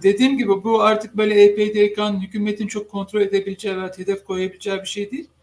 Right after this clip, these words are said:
E, demin söylediğim şey çok önemli. Hani insanların paralarını bankaya yatırmaktansa güneşe yatırmak daha çok para kazandırıyorsa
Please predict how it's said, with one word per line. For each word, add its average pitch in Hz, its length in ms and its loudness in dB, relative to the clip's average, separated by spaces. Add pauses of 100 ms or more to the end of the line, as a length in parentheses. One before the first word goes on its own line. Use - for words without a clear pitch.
(460)
E, - 160 -14
demin 233 180 0
söylediğim 240 440 -2
şey 240 220 -2
çok 208 200 -4
önemli. 165 360 -8
Hani 180 260 -8 (300)
insanların 208 600 -4
paralarını 202 560 -2
bankaya 202 420 -2
yatırmaktansa 196 760 -6
güneşe 196 380 -6
yatırmak 185 600 -8
daha 214 160 0
çok 202 200 -4
para 185 180 -6
kazandırıyorsa 196 840 -6